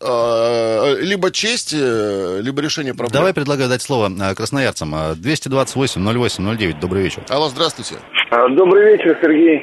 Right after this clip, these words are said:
Speaker 1: Да, Сергей,
Speaker 2: Здравствуйте.
Speaker 1: очень приятно.
Speaker 3: Ну, что, что могу сказать? Я как бы, может быть, я в чём-то не прав, но я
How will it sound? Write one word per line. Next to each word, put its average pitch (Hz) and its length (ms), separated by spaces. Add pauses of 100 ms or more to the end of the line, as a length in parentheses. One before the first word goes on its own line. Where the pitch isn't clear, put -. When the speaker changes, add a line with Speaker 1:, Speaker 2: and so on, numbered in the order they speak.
Speaker 1:
Да, 143 160
Сергей, 165 320
Speaker 2:
Здравствуйте. 170 80
Speaker 1:
очень 160 160
приятно. 180 400
Speaker 3:
Ну, 190 180 (160)
что, 226 180 (340)
что 208 160
могу 160 240
сказать? 143 420
Я 127 140
как 127 200
бы, 143 560
может 151 380
быть, 139 140
я 143 180
в - 80
чём-то 131 220
не 143 100
прав, 165 300
но 139 60
я 143 240